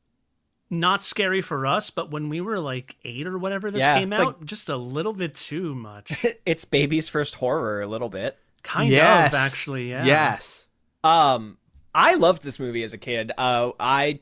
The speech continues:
Speaker 2: I'm pretty sure I saw it in theaters. We definitely had it on D V D. I had the soundtrack. Like, I remember a lot of the songs, listening to the s-, the soundtrack. Um, we should talk about the soundtrack later 'cause I have thoughts. But, um,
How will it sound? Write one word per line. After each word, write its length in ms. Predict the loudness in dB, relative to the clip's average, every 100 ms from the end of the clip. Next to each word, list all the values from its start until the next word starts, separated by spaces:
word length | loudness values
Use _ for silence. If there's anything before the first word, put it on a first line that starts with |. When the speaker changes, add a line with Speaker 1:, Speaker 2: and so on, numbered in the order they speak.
| -2
Speaker 2:
I'm 160 | 0 2
pretty 160 | 2
sure 160 | 4 4
I 40 |
saw 220 | 6 6
it 40 | 4
in 60 |
theaters. 420 | 0 -2 0 0 -2
We 60 |
definitely 380 | 0 0 0 -2
had 180 | -2 0
it 100 | 0
on 120 | -2
D 120 | -2
V 100 | -4
D. 300 | -4 -2 -2
I 140 | 0 0
had 320 | 0 0 0
the 60 | -4
soundtrack. 720 | -2 -2 -4 -4 -2 -2 -4
Like, 100 | -6
I 40 |
remember 500 | -4 -2 -4 -2 0
a 60 | 0
lot 200 | 0 -2
of 100 | -4
the 60 | -8
songs, 560 | -4 -2 -2 -6 -14 -20 _ _
listening 320 | -8 -8 -8
to 100 | -10
the 60 | -10
s-, 200 | -10 -12
the 80 | -12
soundtrack. 640 | -6 -6 -6 -6 -6 -6 -8 _ _ _ _
Um, 480 | 4 4 4 0 -6 _
we 180 | -2 0
should 180 | 0 2
talk 120 | 2
about 140 | 2
the 140 | 0 -2
soundtrack 280 | 0 0
later 240 | 0 -2 -2
'cause 160 | -4
I 80 | -4
have 180 | -4 -6
thoughts. 760 | -10 _ -2 0 0 -4 -10 -12 _ _ _
But, 140 | 6
um, 440 | 6 6 4 -2